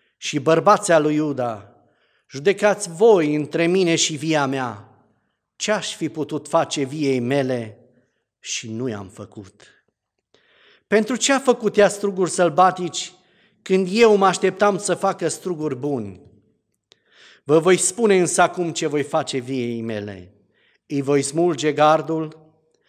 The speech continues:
ca să fie păscute de vite. Îi voi surpa zidul ca să fie călcată în picioare. O voi pustii, nu va mai fi curățită,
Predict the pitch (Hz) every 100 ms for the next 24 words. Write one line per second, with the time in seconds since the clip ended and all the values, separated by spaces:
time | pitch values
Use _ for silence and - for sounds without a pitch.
0 | _ _ 143 147 180 180 202 190 196 175
1 | - 208 175 160 147 175 151 131 104 95
2 | _ _ _ _ - 147 165 185 208 190
3 | - 214 175 220 196 190 156 120 107 _
4 | _ _ - 135 135 160 185 175 165 156
5 | 151 147 139 101 110 104 98 107 - 110
6 | 104 95 90 _ _ _ _ _ - 156
7 | 160 180 180 190 - 208 220 208 123 104
8 | - _ - 196 262 196 180 175 165 190
9 | - 170 160 196 180 147 120